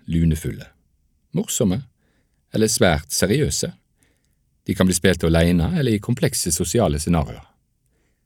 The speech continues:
Tenk på alle spillene dere vet om. Hvem spilte dere med? Det er riktig. Familien dere. Stopp.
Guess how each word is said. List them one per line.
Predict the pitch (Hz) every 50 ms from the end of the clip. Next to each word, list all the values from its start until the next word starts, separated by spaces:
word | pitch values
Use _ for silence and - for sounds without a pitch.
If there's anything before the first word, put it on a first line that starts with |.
| _ _ _ _ _ _ _ _ _ _ _ _ _ _ _ _
Tenk | - 262 247 - -
på | - 160
alle | 147 131
spillene | - - 147 120 90 85 82 82
dere | 80 85 87
vet | 98 101 107 - -
om. | 57 55 - _ _ _ _ _ _ _ _ _ _ _ _ _ _ _ _ _ _ _ _ _ _ _ _
Hvem | - - 117
spilte | - - 113 113 - 101
dere | 87 - 64 73
med? | 82 - _ _ _ _ _ _ _ _ _ _ _ _ _ _ _ _ _ _ _ _ _ _ _ _ _ _
Det | - -
er | 69 71
riktig. | 76 - - - - - _ _ _ _ _ _ _ _ _ _ _ _ _ _ _ _ _ _ _ -
Familien | - 165 202 214 185 123 104 101 80 -
dere. | 220 220 - 147 110 85 78 - _ _ _ _ _ _ _ _ _ _ _ _ _ _ _ _ _ _ _ _ _ _ _ _
Stopp. | - - - - 92 80 - - - -